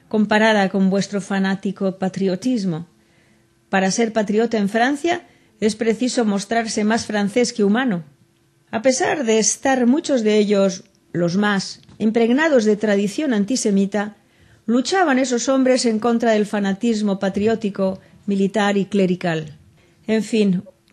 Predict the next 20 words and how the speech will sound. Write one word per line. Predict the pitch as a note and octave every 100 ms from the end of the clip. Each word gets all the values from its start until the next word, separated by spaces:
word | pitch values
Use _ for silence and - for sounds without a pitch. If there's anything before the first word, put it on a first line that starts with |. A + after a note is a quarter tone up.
| _ _
hubo | - B3+ A#3+
de | G#3+
todo, | G#3 C4+ B3+ A3+
pero | A#3 A#3
lo | A#3 A#3+
que | C#4
sí | - F4+ F4+
se | - G3+
puede | A#3 A#3 G#3+
ver | A3+ A#3+ A3+
a | F#3+
través | G#3+ A3 C#4
de | A3+ G3
todos | B3+ A3+ A3+
esos | A3+ G#3+
artículos | G3 F#3 A#3 A3 G3 F#3
de | F#3
la | F3
prensa | G#3 B3+ A#3+
española | C4 - G#3 G3+ G#3 G#3+ G#3+